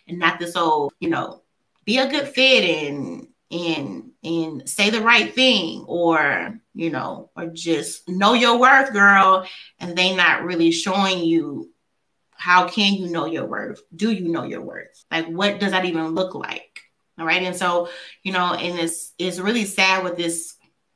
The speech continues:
career space that it's just, it's just has turned into this big fluffiness of just throwing y'all cute stuff and cute sayings, and they not showing you how to really be successful, es-,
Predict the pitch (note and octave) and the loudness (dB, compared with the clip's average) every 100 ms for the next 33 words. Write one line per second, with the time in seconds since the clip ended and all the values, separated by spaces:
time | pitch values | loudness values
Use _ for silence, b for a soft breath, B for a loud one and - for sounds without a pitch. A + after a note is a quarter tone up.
0 | _ _ _ - F#3 E3+ G3+ A3+ A3+ E3+ | _ _ _ -12 -8 -2 0 0 -2 -2
1 | E3+ E3 E3+ F3 E3+ F3 E3 - - F3 | -2 -2 -4 -4 -4 -4 -6 -10 -8 -8
2 | E3+ - F#3 F#3 - - - F#3+ E3+ - | -8 -6 -4 -2 -6 -8 -12 -8 -8 -6
3 | - G3 F#3 F3 F3 E3 E3 E3 E3+ E3 | 2 2 2 -6 -6 -4 -4 -2 -4 -4
4 | B B B - - F#3+ G3 G3+ E3+ D#3+ | B B B -14 -8 0 0 0 -4 -4
5 | C3+ A#2+ - E3 E3 F3 F3 B B B | -4 -6 -4 -4 -4 -6 -8 B B B
6 | - G3 G#3 G3+ F3+ F3+ F3 E3+ A#3+ G3+ | -4 2 4 2 4 4 4 -2 -6 -4
7 | - - E3+ E3 D#3+ E3 G#3 E3 - F#3 | -6 -2 0 -2 -6 -8 -8 -6 -2 2
8 | G#3 F3+ E3 - E3 E3 E3+ F3 G3 - | 2 2 -2 -6 -4 -2 -4 2 2 0
9 | - - G3 F#3+ F3+ - F3 E3+ D3+ E3+ | -6 -2 0 0 -2 2 2 2 -2 -4
10 | F3 E3 E3 - - F3+ F#3+ - - - | -4 -2 -2 -2 -6 -4 -4 -4 -14 -14